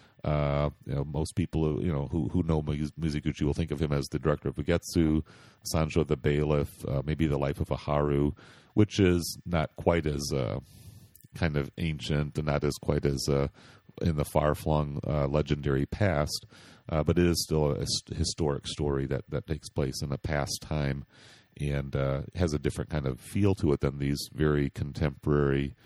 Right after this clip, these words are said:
slice-of-life, uh, films that, that took place right there, uh, in present-day Japan in nineteen thirty-six when, when Mizoguchi was making these films. Now,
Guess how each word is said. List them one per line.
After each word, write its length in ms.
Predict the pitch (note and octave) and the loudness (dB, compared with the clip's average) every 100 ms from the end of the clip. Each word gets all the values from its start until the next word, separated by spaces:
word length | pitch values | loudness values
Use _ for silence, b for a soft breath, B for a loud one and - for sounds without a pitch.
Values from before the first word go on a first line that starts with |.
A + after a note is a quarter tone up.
| B B B | B B B
slice-of-life, 920 | - D#2+ D2 - C#2+ C#2+ D2 C#2+ - | -2 2 2 2 -2 0 0 -2 -6
uh, 300 | D2 C#2 C2+ C2+ - - | -4 -2 -2 -4 -14 -8
films 420 | - C#2+ C#2 C#2+ | -2 0 -2 -2
that, 240 | D#2 C#2+ - | -2 -2 -2
that 180 | F#2 - | -4 0
took 180 | G#2 - | -2 2
place 360 | D2 D2+ - | 0 0 -4
right 240 | D2+ D#2 - | -2 -2 2
there, 320 | D#2+ C#2+ D2+ B B B B B | 2 2 -2 B B B B B
uh, 40 | D#2 | -4
in 360 | C#2+ C2+ E2 | 0 0 0
present-day 480 | D#2+ D#2+ D#2+ B1 C#2+ | 0 0 0 -2 -2
Japan 520 | C#2+ E2 F#2 F2 C#2+ | -2 -2 0 -2 -2
in 80 | C2+ | -4
nineteen 320 | C#2 C2+ C#2 | -4 -6 -8
thirty-six 600 | C2 C#2+ C2+ - D#2 - | -6 -6 -4 -2 -4 -2
when, 240 | D2 C2 C2 - | -6 -6 -10 -8
when 200 | D2+ C2+ | -6 -4
Mizoguchi 500 | C#2 C#2 C#2+ C#2+ C#2 | -4 -2 -4 -2 -2
was 140 | B1+ | -2
making 240 | C#2+ - | -4 -4
these 200 | C#2 B1+ - | -6 -6 -4
films. 400 | E2 D2 - - _ _ _ _ _ - B B B B B - | -4 -4 -6 -10 _ _ _ _ _ -20 B B B B B 0
Now, 360 | G2+ F2 E2 | 4 6 4